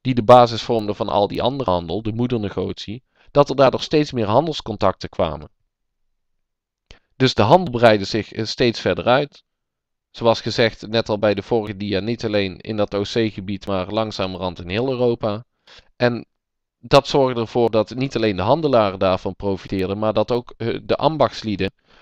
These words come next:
eh, hun nijverheidsproducten over een groter gebied kwijt konden.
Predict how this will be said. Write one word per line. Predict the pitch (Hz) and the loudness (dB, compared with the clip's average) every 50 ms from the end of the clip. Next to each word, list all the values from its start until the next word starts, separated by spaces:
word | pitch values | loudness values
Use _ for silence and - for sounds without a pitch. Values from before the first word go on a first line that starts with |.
| _ _ | _ _
eh, | _ - 123 123 | _ 0 0 2
hun | 131 151 160 | 2 2 2
nijverheidsproducten | 151 151 156 170 156 143 131 123 117 110 - - - 113 110 104 - - 104 | 4 4 4 4 4 4 4 4 4 4 0 -4 -2 -2 -2 -2 -2 -2 0
over | - 107 101 - | 0 0 -2 -2
een | 104 - | -8 -6
groter | - 107 104 101 - 92 | -2 0 0 0 -2 -6
gebied | 98 98 104 92 98 90 - | -12 -14 -10 -10 -10 -10 -8
kwijt | - - 95 82 78 - | -4 -2 -2 -2 -2 -4
konden. | _ - 85 73 67 62 _ | _ -12 -12 -12 -14 -18 _